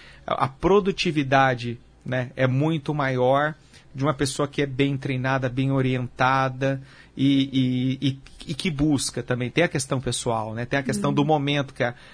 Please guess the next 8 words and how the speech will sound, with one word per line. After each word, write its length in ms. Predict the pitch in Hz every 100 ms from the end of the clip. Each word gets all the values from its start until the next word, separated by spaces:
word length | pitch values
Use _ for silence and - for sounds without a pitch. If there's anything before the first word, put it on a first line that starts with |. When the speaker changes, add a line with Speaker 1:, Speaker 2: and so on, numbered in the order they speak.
| - - -
Speaker 1:
o 120 | 139
cenário 640 | 131 - 139 139 135 135 131
social 440 | 131 - 135 139
que, 100 | 131 127 -
é, 240 | - 123 113
que 80 | 127
aquela 240 | 139 127
pessoa, 480 | - 120 - 123